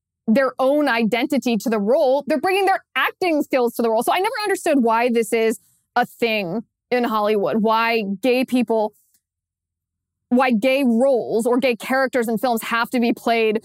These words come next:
by actual gay people. That's weird to me. That's very weird to me. Like, what, if you have a dragon character, can it only be tra-, played by a real dragon? You can't have, you can't have anybody, any person who's not a dragon play the role of the dragon, because that's co-opting the identity of the dragon.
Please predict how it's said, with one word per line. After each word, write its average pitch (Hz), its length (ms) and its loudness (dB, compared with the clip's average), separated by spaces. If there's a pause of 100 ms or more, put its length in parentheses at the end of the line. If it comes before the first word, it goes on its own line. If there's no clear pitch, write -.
(160)
by 240 160 0
actual 233 560 0
gay 214 280 0
people. 202 500 -6 (340)
That's 254 300 -4 (260)
weird 262 420 2
to - 80 -4
me. 196 140 -4
That's 233 180 -2
very 247 220 0
weird 226 240 0
to - 80 -8
me. 208 100 -4
Like, 214 160 -2
what, 254 160 0
if 220 120 -2
you 294 100 0
have 277 100 0
a 247 40 0
dragon 226 540 -2
character, 269 440 -2
can 247 120 -2
it 214 80 -4
only 247 200 0
be 226 120 0
tra-, 220 220 -4 (140)
played 240 240 0
by 220 100 -2
a 208 80 -2
real 233 360 0
dragon? 226 540 -2 (220)
You 254 80 0
can't 262 200 -2
have, 226 240 -2 (180)
you 254 80 2
can't 277 180 0
have 254 220 -2
anybody, 262 640 0
any 247 180 0
person 247 400 -2
who's 247 160 0
not 214 220 -2
a 247 40 0
dragon 233 380 0
play 226 320 -2
the 233 80 2
role 214 260 2
of 233 60 2
the 233 60 2
dragon, 226 460 -2 (160)
because 233 180 0
that's 233 340 -2
co-opting 247 540 0
the 226 80 0
identity 220 520 0
of 214 140 0
the 196 60 -6
dragon. 240 420 -2